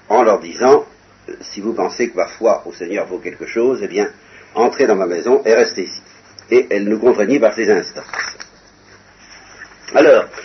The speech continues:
ils ont des ennuis, ça va donc assez bien, mais alors ils ont des ennuis à cause d'une certaine Pythonice. Une Pythonice, oh, c'était une femme habitée par un esprit python, <laughs> n'est-ce pas, et qui prédisait l'avenir.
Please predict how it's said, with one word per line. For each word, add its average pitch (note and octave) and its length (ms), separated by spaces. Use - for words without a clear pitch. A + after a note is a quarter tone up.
ils - 180
ont F3 100
des C#3+ 160
ennuis, C3+ 360
ça C#3 100
va G#2 140
donc E2 240
assez - 260
bien, B2 320
mais A#2+ 80
alors D3 220
ils C3+ 120
ont C#3+ 80
des C#3 140
ennuis C3+ 260
à C3 100
cause D3 180
d'une A2+ 120
certaine B2 340
Pythonice. - 840
Une E2+ 140
Pythonice, A#2 720
oh, - 140
c'était A2 220
une A2 180
femme G2+ 240
habitée G#2 360
par E2 140
un F2+ 120
esprit - 420
python, D#3+ 320
<laughs> - 140
n'est-ce - 800
pas, - 140
et G#2+ 80
qui B2 140
prédisait A#2+ 380
l'avenir. G2 340